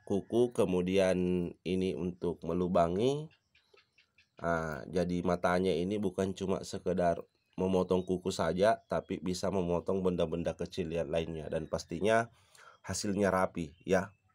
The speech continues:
Dan biasanya juga, sahabat, terus terang, ketika misalnya saya merakit jaring, ketika ada yang salah pemasangannya, ya, eh, ada dua, tiga yang salah pemasangannya,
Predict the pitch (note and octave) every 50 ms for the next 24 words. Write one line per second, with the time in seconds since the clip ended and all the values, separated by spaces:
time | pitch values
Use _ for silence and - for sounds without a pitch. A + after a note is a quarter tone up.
0 | _ _ _ _ _ _ _ _ _ _ - - - - - - - _ G2+ A2+
1 | A#2+ A#2+ A#2 C3 B2+ B2+ C#3+ C3+ C3+ C#3+ C#3+ C#3+ C#3 B2 A#2 G#2+ A#2+ A#2 A2 C#3
2 | - - - - - - - _ - - - A#2+ A2+ A#2+ - - G#2+ G2+ F#2 G#2
3 | A#2 - - - _ - A2 G2 G#2 A#2+ G2+ C3+ C3 B2 B2 A#2+ A#2+ A#2 A2 A#2
4 | A2 A2 A2 A2 A2+ G2+ A2 G#2+ G#2 G2+ - - G2 F#2+ G#2+ F#2+ E2+ D#2+ F2 G2
5 | C3 C3 - - _ _ _ _ _ _ _ _ _ _ _ - G2 F#2 - G#2+
6 | G2+ A2+ F#2 F2+ G#2+ A2 A2+ G#2+ G#2+ G#2 G2+ G2+ G2 G2 G2 G2 G2 G2 G2+ G2
7 | - A#2 G#2+ A#2 A#2 G#2 F#2 G2 F#2+ F#2+ F#2+ F#2+ - G2+ G2+ G#2 G#2 F#2+ F2+ E2+
8 | E2 E2+ F2+ G#2 B2 C3 - _ _ _ _ _ _ - - A#1+ B1 - - -
9 | - - E2 D#2+ D#2+ D#2+ F2 D#2+ D#2+ E2 D#2+ D#2 - - E2+ E2 D2+ - E2+ E2+
10 | E2 D#2 E2 F2 E2 E2 E2 - E2 E2 F2 F2 F2 E2+ F2+ F2 F2 - E2+ D#2
11 | D2+ D2+ E2 F#2+ G#2 A2+ -